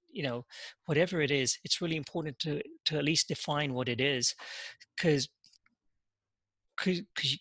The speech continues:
'cause our minds are p-, are really powerful.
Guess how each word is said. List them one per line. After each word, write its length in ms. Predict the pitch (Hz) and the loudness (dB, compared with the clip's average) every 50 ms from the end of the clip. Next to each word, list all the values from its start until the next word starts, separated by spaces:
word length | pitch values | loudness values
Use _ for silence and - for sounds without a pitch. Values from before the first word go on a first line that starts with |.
| _ _ _ _ | _ _ _ _
'cause 200 | - - 156 131 | -4 -2 0 2
our 120 | 160 180 175 | 4 2 2
minds 480 | 147 131 135 151 170 170 160 143 - | 2 0 0 2 2 0 2 2 2
are 200 | - 123 117 120 | 2 2 -2 -4
p-, 300 | 113 _ - - 349 214 | -6 _ -18 -14 -10 -6
are 80 | 143 127 | -4 -2
really 180 | 135 135 127 117 | 0 0 0 -2
powerful. 640 | - - 147 127 127 131 - - - 120 110 - | -4 -6 -4 -4 -4 -4 -6 -6 -6 -6 -6 -6